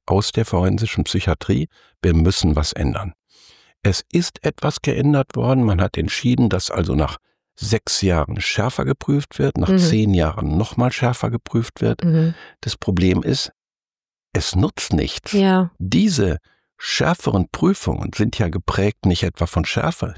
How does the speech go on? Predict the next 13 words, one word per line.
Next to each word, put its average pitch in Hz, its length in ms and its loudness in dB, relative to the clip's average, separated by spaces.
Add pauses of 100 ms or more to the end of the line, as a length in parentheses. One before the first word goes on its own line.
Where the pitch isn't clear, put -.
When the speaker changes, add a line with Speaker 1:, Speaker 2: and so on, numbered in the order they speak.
Speaker 1:
die 95 100 4
sind 131 200 -2
von 101 220 0
Unschärfe - 640 0
geprüft. - 640 -8
Also 104 140 0
mit 113 160 0
anderen 143 260 2
Worten, 180 340 0 (760)
das 117 240 -2 (100)
ist - 400 0
ein 139 360 0 (500)
Begriff 123 640 -2